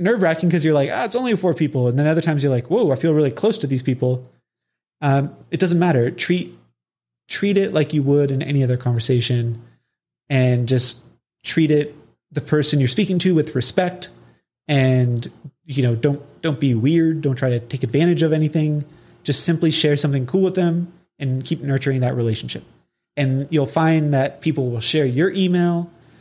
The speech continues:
Your reputation as a whole online will build, and they'll share the, the emails you send them with their friends, and things will spread a different way too,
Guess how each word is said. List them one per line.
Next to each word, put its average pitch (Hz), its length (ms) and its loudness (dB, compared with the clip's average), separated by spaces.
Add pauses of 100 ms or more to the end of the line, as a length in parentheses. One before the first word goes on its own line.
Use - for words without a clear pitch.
(120)
Your 151 160 2
reputation 160 560 -2
as 131 100 0
a 123 40 -2
whole 160 360 0
online 139 400 0
will 123 100 -2
build, 160 500 0 (360)
and 131 300 -4
they'll 147 180 0
share 143 260 2
the, 135 260 0 (360)
the 160 120 -6
emails 143 500 0
you 151 140 -2
send 147 280 0
them 147 440 0
with 131 200 -4
their 127 120 -2
friends, 165 640 -2 (440)
and 147 120 -4
things 151 220 0
will 147 80 2
spread 139 320 0
a 131 40 0
different 127 260 -4
way 123 140 0
too, 120 360 0